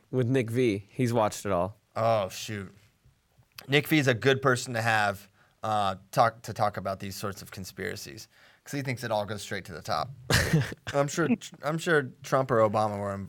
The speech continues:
Speaker 2: were involved in some way. Okay. So, yeah, I think we need to bring that back. And also Willie Pickham's, uh, s-, Ask Chuck Finley. Can we bring that back?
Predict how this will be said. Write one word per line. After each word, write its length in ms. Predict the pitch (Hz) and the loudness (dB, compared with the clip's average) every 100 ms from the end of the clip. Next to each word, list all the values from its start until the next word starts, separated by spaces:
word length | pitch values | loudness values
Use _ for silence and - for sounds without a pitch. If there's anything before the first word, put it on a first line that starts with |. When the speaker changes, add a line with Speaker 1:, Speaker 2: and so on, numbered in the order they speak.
| - | -8
Speaker 2:
were 140 | 95 | -8
involved 300 | 95 95 92 | -6 -4 -4
in 100 | 92 | -6
some 280 | 98 - 82 | -10 -10 -8
way. 240 | 80 76 - - - - - - | -8 -8 -12 -20 -20 -20 -20 2
Okay. 440 | 147 151 156 120 104 - _ _ _ _ _ _ _ _ _ - - | 4 6 6 6 4 -6 _ _ _ _ _ _ _ _ _ -20 -6
So, 120 | - | 0
yeah, 300 | 175 170 120 - | 6 8 8 6
I 100 | 143 | 4
think 180 | 160 220 | 4 2
we 100 | 202 | 4
need 120 | 202 | 4
to 60 | 165 | 4
bring 220 | 156 165 | 2 4
that 220 | 143 160 | 4 4
back. 320 | 185 202 226 - - _ | 6 4 2 -8 -20 _
And 140 | 165 175 | 0 6
also 280 | 233 - 285 | 6 8 6
Willie 320 | 170 214 202 | 8 8 6
Pickham's, 600 | - 127 113 101 - - 131 | 6 2 2 -4 -8 -2 6
uh, 60 | |
s-, 340 | 123 - - - | 6 4 -8 0
Ask 280 | 123 139 - | 4 4 2
Chuck 220 | - - | 2 2
Finley. 260 | - 139 120 | 2 -2 -2
Can 120 | - | -2
we 60 | 143 | 0
bring 220 | 123 151 | 2 4
that 160 | 143 139 | 4 4
back? 160 | 110 | 0